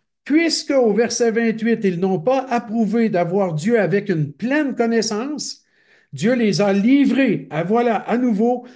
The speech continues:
à une intelligence réprouvée pour faire les choses qui ne sont pas appropriées. Ils n'ont pas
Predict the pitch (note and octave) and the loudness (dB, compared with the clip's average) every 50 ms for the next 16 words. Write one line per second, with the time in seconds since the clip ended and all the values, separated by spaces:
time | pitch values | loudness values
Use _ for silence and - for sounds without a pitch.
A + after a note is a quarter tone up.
0 | - _ _ - F#3 F#3+ G#3+ G#3+ G#3+ G#3+ A3+ C4 C#4+ C#4+ C#4 C#4+ C#4 C4 B3+ A3+ | -20 _ _ -2 0 2 4 4 4 4 4 2 0 0 0 0 0 0 0 0
1 | G3 B3+ B3+ C4 B3 - - - - _ - - - - - - F3 C4 D#4 D#4+ | 0 -2 -2 -4 -4 -6 -6 -8 -10 _ -12 -10 -8 -8 -8 -6 -2 0 2 2
2 | D#4+ D#4 D#4 - F#3+ A3+ C4 C4 G#3+ F3+ G#3 G#3 G#3+ G#3 B3+ - - - - _ | 2 0 -2 -6 -4 -2 0 0 2 4 4 4 4 2 -2 -6 -14 -20 -20 _
3 | _ _ _ _ - G#3 F#3 D#3 - - C4+ C4 C4+ C4 A#3+ G#3+ G3+ F#3+ F#3 D#3+ | _ _ _ _ -2 -2 -2 -2 -2 -2 0 2 2 2 4 4 4 4 2 2
4 | - B3+ B3 C4 B3+ A3+ G#3 - - - G#3 G3+ G3+ G3 E3 - - - C#4+ D4+ | 2 2 2 2 2 0 -2 -2 -2 0 2 2 2 2 0 0 -4 -2 -2 -2
5 | D4+ C#4 G3 - A#3+ A#3 G#3 D#3+ D#3 - _ _ _ _ _ - - F3 E3 D#3+ | -2 -2 -4 -2 -2 -2 -2 -2 -6 -10 _ _ _ _ _ -10 -8 -8 -8 -6
6 | D#3+ F3 F3+ E3 D#3 - - D3 E3+ D3+ C#3+ D#3 D3+ C#3+ D3+ - - - - - | -4 -2 -2 -2 -2 -4 -6 -6 -4 -2 0 0 0 0 -2 -6 -10 -12 -12 -14
7 | _ _ _ _ _ _ _ _ _ - - A3+ A#3+ A#3+ A3 A3 C4 D4+ D#4 D4+ | _ _ _ _ _ _ _ _ _ -4 0 2 2 4 4 4 4 4 2 2
8 | C#4+ C#4+ - - B3+ B3+ C4+ C#4 C4+ - | 2 0 0 0 2 2 2 0 -2 -6